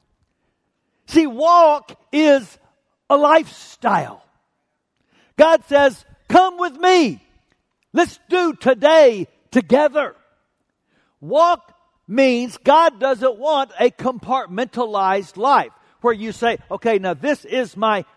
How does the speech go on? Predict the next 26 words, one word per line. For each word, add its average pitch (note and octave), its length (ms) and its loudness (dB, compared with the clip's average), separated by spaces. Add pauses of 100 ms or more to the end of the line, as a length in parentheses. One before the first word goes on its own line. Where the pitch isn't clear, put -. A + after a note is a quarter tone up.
(140)
work." G#3 640 -4 (320)
life. F#3+ 380 -2 (720)
This D4 280 -2
is G3+ 160 -4
my G3 200 0
home B3 680 -4 (400)
life. F#3 340 -2 (280)
This F4+ 180 -6
is D#4+ 120 -6
my C4 300 0 (340)
hobby F#3+ 840 2 (260)
life. F#3+ 340 -2 (100)
And A3 120 -6
over C4+ 220 -2
here B3 320 -6 (140)
is F#3 220 -2
my F#3+ 280 -4 (220)
spiritual A3+ 1120 -8 (120)
life. D3+ 380 -4
No, C#4 260 -4 (160)
God D4 240 0
says, A#3+ 220 -4
"I D#4+ 260 2
want B3+ 340 -4
to A3 120 -4
walk A#3+ 720 0